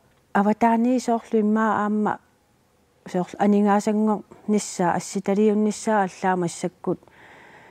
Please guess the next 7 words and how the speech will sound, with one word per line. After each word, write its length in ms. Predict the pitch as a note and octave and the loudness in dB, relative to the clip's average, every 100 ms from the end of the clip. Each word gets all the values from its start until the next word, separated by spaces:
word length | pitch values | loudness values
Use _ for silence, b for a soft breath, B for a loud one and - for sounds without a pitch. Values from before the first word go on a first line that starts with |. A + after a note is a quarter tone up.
| B _ - - - | B _ -18 -8 -2
э, 600 | E3 D#3+ D3+ C#3+ C#3+ - - | 0 0 0 0 0 -2 -2
килли-, 400 | G3+ - - - | -2 -2 -6 -2
тассунга 440 | A3 - A3+ A3 | -2 -2 0 0
киллиттоқареерпоқ. 1300 | G3 F3+ - F#3 - - - F#3 F3 D3+ - - D3+ - B B | 0 -4 -4 -6 -4 -4 0 -2 -2 -4 -6 -8 -8 -8 B B
Имату 360 | - A3+ B3+ C4 | 2 4 4 2
паасинеқарсинаанерлүни 1700 | A#3+ A3 G#3 G3 G#3+ G#3 G#3 - A3 G#3+ G#3+ G#3+ A3 - A3 A3+ G#3+ - b b b b b b | 2 2 2 -2 -2 -2 -4 -2 0 2 0 -2 -4 -2 0 2 0 -4 b b b b b b
сулиаси 920 | - A#3+ A3+ B3+ B3 G3+ - A3+ B3 | -2 2 4 6 4 2 0 2 2